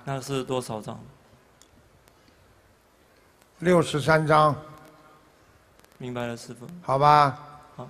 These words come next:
Speaker 2: 你自己呀，听台长的话，你呀，气量太小。第二，你跟你妻子动了一些不是太好的脑筋，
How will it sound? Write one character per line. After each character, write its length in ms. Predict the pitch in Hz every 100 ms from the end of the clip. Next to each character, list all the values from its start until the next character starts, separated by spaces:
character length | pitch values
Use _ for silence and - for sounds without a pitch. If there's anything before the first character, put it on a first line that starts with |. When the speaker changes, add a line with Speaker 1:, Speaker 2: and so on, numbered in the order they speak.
| - -
Speaker 2:
你 120 | 165
自 220 | 170 208
己 160 | 185 156
呀， 420 | 160 156 160 - - -
听 200 | - 180
台 160 | 156
长 160 | 160 139
的 120 | 131
话， 360 | 123 156 131 95 - - - _ _ _ _ _ _ _ _
你 200 | 139 143
呀， 280 | 160 160 143
气 160 | - -
量 180 | 165 147
太 160 | 151
小。 460 | 139 - 110 110 - - - - _ _ _ _
第 160 | 165 165
二， 260 | 160 127 - - - - -
你 280 | - 147 151
跟 200 | - 185
你 120 | 160
妻 260 | 131 - 175
子 160 | 139
动 180 | 143 175
了 80 | 160
一 40 |
些 120 | 139 156
不 140 | -
是 160 | 151 160
太 180 | 165
好 160 | 143 120
的 80 | 127
脑 240 | 135 107
筋， 320 | 104 131 135